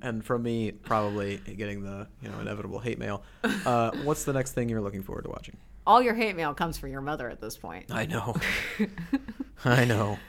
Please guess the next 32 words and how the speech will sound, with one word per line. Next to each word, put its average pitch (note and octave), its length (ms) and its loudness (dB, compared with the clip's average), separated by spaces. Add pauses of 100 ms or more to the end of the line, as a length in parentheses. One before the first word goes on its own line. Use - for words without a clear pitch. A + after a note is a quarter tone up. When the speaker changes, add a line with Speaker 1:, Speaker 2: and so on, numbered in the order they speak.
(240)
Speaker 2:
And A3+ 340 6
don't, A#3 240 6 (240)
and A3+ 220 2
Travers, G#3 460 8
thank G#3 260 0
you A3 100 2
for, G3 300 0
thank G#3+ 240 4
you A#3 60 -6
for A3 100 2
telling F#3+ 320 2
Ben E3+ 400 2
what's D#3+ 240 0
what, C#3 320 2 (120)
uh, C3+ 360 2
in D3 140 -8
the D3 40 -6
world. G#2 400 -4
Speaker 1:
Yeah, G#2+ 220 -4
I G#2+ 40 0
mean, G#2 200 0
Justified, G#2 800 -2 (160)
it A2+ 80 -14
just, - 320 -10 (180)
I A#2+ 40 -14
mean, A#2 300 -10
it - 40 -10
was B2 100 -6
twenty-one. D3 460 -2 (640)
Speaker 2:
<laughs> G3+ 80 2 (1700)
Um, A#3 500 10
anywho, A#3 560 4